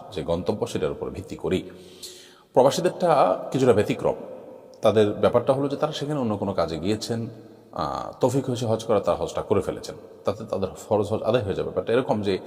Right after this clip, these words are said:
কোনো ব্যক্তি মসজিদে কাজের জন্য এসেছে, ধরা যাক একজন মিস্ত্রি, তিনি মসজিদে তিনি কাজের জন্য এসেছেন, বাসা থেকে মসজিদে নামাজের জন্য আসেননি, কাজ করতে করতে সালাতের ওয়াক্ত হয়ে গেছে, তিনি সালাত আদায় করলেন, তার সালাত হয়ে যাবে, জামাত পড়ার যে বা আবশ্যকীয়তা, সেটা আদায় হয়ে যাবে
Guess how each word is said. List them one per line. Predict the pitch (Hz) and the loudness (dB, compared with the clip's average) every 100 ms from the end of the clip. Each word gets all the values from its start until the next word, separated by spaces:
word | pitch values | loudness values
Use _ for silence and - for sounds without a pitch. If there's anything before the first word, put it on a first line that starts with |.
| - - - - | -12 -18 -20 -2
কোনো | 123 | 0
ব্যক্তি | 120 113 117 | 0 -2 -4
মসজিদে | 101 90 - 95 | -2 -2 -2 0
কাজের | 92 90 82 | 2 2 0
জন্য | 78 | -4
এসেছে, | 71 - - - - - - _ _ - _ _ _ | -6 -8 -8 -12 -16 -20 -20 _ _ -20 _ _ _
ধরা | 117 113 | 2 4
যাক | 107 | 4
একজন | 104 92 | 0 -2
মিস্ত্রি, | 87 98 - 135 | -2 -4 -2 -2
তিনি | 139 104 87 | 0 -2 -2
মসজিদে | 87 - 101 87 85 82 | -4 -4 -4 -2 -4 -6
তিনি | 82 | -8
কাজের | 80 82 80 | -4 -4 -4
জন্য | 78 | -8
এসেছেন, | 69 - 113 | -8 -8 -6
বাসা | 78 87 | -4 -4
থেকে | - 98 110 | -6 -6 -4
মসজিদে | 82 82 - 98 95 | -6 -6 -6 -4 -4
নামাজের | 85 107 117 | -2 -2 0
জন্য | 92 73 | -4 -4
আসেননি, | - - - - - - _ _ | -8 -12 -16 -20 -20 -20 _ _
কাজ | 147 - | -2 0
করতে | 156 165 | 0 0
করতে | 156 196 | -2 -2
সালাতের | - 135 113 | 0 0 4
ওয়াক্ত | 107 - | 2 2
হয়ে | 101 92 | 2 4
গেছে, | 98 | 2
তিনি | 127 117 | -2 -4
সালাত | 82 76 | -4 -4
আদায় | - - | -4 -8
করলেন, | 62 - - - - - | -8 -10 -14 -20 -20 -4
তার | 71 | -4
সালাত | - 78 69 | -2 -6 -4
হয়ে | - 98 | 0 0
যাবে, | 101 131 143 - - - | 0 -4 -8 -14 -18 -6
জামাত | 87 85 107 - | -2 0 0 -2
পড়ার | 90 87 85 | 0 0 -2
যে | - 80 - - | -6 -6 -8 -4
বা | 78 | -2
আবশ্যকীয়তা, | - - 95 - 120 131 | -2 -2 -2 -2 -4 -4
সেটা | 139 131 87 | -2 2 4
আদায় | 80 76 | 4 -2
হয়ে | 76 | -4
যাবে | - | -6